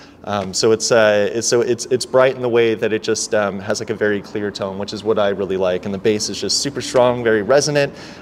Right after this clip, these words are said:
Um, the soundboard is perfect. There's no cracks. The bridge is perfect. There are no cracks. Uh, that's always really important. Um, I'm gonna pull the action out real quick so you can kinda see the condition of that too. And I know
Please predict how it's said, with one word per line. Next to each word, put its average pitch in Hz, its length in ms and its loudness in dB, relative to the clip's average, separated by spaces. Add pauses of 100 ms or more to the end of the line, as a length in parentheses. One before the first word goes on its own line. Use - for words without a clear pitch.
Um, 104 440 -2
the 123 80 0
soundboard 147 480 2
is 139 100 -4
perfect. 160 420 0
There's 127 160 -4
no 123 120 -2
cracks. 143 580 0
The 117 400 -6
bridge 143 320 2
is 139 80 -8
perfect. 147 420 0
There 110 140 2
are 107 40 0
no 104 140 -4
cracks. 139 540 -2 (320)
Uh, 113 140 -2
that's 127 200 2
always 135 240 0
really 135 160 -4
important. 131 760 -4
Um, 117 200 0
I'm 107 80 -4
gonna 139 140 -4
pull 165 300 -2
the 127 140 -2
action 120 360 -2
out 107 180 -2
real 110 140 -2
quick 113 300 -4
so 123 100 -4
you 117 80 -4
can 117 100 -10
kinda 123 200 -4
see 120 400 -4 (340)
the 139 80 0
condition 139 420 0
of 110 140 -2
that 131 320 4
too. 135 340 2
And 120 100 0
I 123 40 0
know 135 280 0